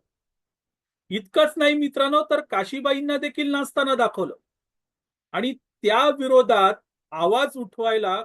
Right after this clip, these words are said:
कुठेतरी मराठी जनता कमी पडली, मराठी जनता कमी पडली. तिथून अशा सि-, सिनेमॅटिक लिबर्टी मराठी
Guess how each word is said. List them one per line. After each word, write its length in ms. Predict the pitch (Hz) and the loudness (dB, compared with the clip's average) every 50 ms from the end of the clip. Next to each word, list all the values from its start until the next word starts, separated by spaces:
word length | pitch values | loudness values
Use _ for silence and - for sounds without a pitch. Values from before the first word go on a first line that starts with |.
| - _ _ | -10 _ _
कुठेतरी 680 | - 185 175 214 233 233 - 233 220 233 220 214 233 240 | -14 -6 -2 -2 -2 0 -2 -4 -4 -4 -6 -10 -12 -14
मराठी 580 | 254 175 156 165 170 190 214 202 - 240 240 233 190 156 | -12 -8 -6 -2 -2 -2 -2 -4 -6 -10 -10 -10 -6 -4
जनता 380 | 180 185 175 180 180 214 208 214 | -4 -4 -4 -4 -4 -4 -4 -4
कमी 320 | - - 180 175 185 196 | -2 -4 -4 -4 -4 -6
पडली, 320 | 190 214 202 185 160 123 - _ _ _ _ _ _ _ _ _ _ _ _ _ _ _ _ _ _ _ _ _ | -4 -4 -4 -4 -4 -8 -14 _ _ _ _ _ _ _ _ _ _ _ _ _ _ _ _ _ _ _ _ _
मराठी 420 | 165 175 214 262 294 - 349 330 302 | 0 2 4 4 4 4 2 2 4
जनता 320 | 302 294 311 302 302 294 | 4 2 4 4 2 2
कमी 280 | 285 302 262 247 277 254 | 4 4 2 2 0 0
पडली. 320 | - 254 226 208 156 127 - _ _ _ _ _ _ _ _ _ _ _ _ _ _ _ _ _ _ _ _ _ _ _ _ _ _ _ _ - | 2 2 2 2 0 -8 -14 _ _ _ _ _ _ _ _ _ _ _ _ _ _ _ _ _ _ _ _ _ _ _ _ _ _ _ _ -6
तिथून 540 | 233 240 - - 349 359 277 262 285 285 240 _ _ _ _ _ _ _ _ _ _ _ _ _ - - _ _ | -6 -2 4 6 6 6 6 4 -4 -8 -14 _ _ _ _ _ _ _ _ _ _ _ _ _ -20 -20 _ _
अशा 340 | 175 208 202 - 311 339 370 | -4 -2 0 2 2 2 2
सि-, 360 | - - 285 269 262 254 262 | 0 -4 -6 -6 -6 -10 -10
सिनेमॅटिक 680 | - 254 247 277 285 277 285 277 269 - 302 285 285 | -8 -4 -4 -2 -2 -2 -2 -4 -2 -4 -8 -6 -4
लिबर्टी 640 | 262 262 262 247 262 254 262 247 - 240 226 233 247 | -6 -6 2 2 2 2 2 -2 -4 -6 -6 -8 -8
मराठी 600 | 226 226 196 185 185 208 233 240 - 277 269 254 | -8 -4 -2 0 2 2 2 2 0 -4 -6 -4